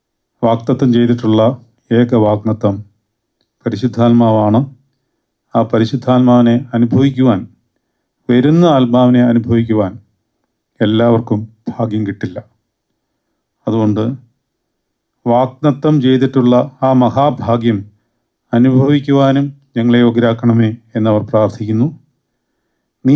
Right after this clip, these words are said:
ഞങ്ങളെ അറിയിച്ചിട്ടുള്ളതും ഞങ്ങളുടെ ആത്മാവ്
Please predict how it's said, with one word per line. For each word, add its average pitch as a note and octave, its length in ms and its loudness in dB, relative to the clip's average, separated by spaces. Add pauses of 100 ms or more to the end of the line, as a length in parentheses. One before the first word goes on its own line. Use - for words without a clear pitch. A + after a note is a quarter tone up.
ഞങ്ങളെ C#3+ 420 4
അറിയിച്ചിട്ടുള്ളതും B2+ 840 0 (1160)
ഞങ്ങളുടെ D3 500 4 (140)
ആത്മാവ് C#3 580 2